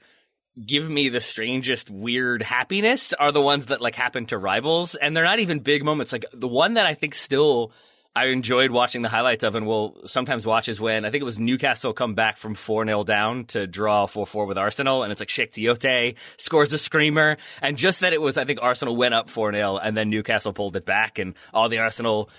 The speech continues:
fans were like, "Oh, this is it, we're the best team in the world, we're gonna win everything." So those moments weirdly also make me happy, but you're right. The moments I'm talking about make me, like, emotional, but still happy enough that they, uh, they qualify. So I'm gonna include that as well.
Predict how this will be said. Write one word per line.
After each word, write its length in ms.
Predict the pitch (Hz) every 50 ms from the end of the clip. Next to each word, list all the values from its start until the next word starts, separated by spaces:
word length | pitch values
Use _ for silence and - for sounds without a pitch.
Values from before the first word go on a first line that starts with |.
| - _ -
fans 320 | 170 147 131 123 123 120
were 60 | 131
like, 80 | 120 123
"Oh, 160 | 139 127 127
this 140 | 143 151 135
is 80 | 135 131 156
it, 100 | 151 156
we're 80 | 160
the 60 | 147
best 180 | 143 139 127 -
team 140 | - 151 147
in 20 |
the 80 | 135 135
world, 200 | 143 143 135 123
we're 80 | 139
gonna 120 | 139 143 127
win 140 | 131 131 131
everything." 560 | 131 127 131 131 - 127 117 113 98 101 107
So 180 | - - 160
those 300 | 143 139 170 190 196 185
moments 580 | 175 180 180 180 170 151 151 147 - - - - - - -
weirdly 540 | - 123 139 151 156 156 135 139 131 127 127
also 340 | 113 117 120 123 - 147 117
make 180 | 113 113 -
me 100 | 113 107
happy, 360 | 92 110 104 90 - 101 87 95
but 140 | 101 113
you're 120 | 117 123 117
right. 380 | 117 131 123 101 87 - - - - - - _ _
The 100 | - 123
moments 320 | 123 135 139 143 147 127 143
I'm 80 | 131
talking 280 | 131 147 139 123 131 123
about 200 | 117 120 107 104
make 220 | 110 110 107 -
me, 100 | - 107
like, 260 | 104 107 98 92 - - _ _ _ _ -
emotional, 920 | 131 131 131 131 135 135 139 156 - - - 185 185 185 196 208 220 196 -
but 160 | - 131 127 -
still 240 | - - 127 113
happy 320 | 110 127 117 110 - 110 98
enough 300 | 95 101 98 95 - -
that 160 | 104 92 - _ -
they, 240 | 98 95 104 98 92
uh, 240 | 90 87 85 82 80
they 140 | 98 95 87
qualify. 540 | - 92 87 80 78 - - 73 - - -
So 220 | - - 90 87 -
I'm 100 | 123 127
gonna 160 | 131 120 113
include 320 | 110 104 - 117 104 90
that 160 | 90 85 78 78
as 140 | 76 -
well. 220 | 82 67 64 -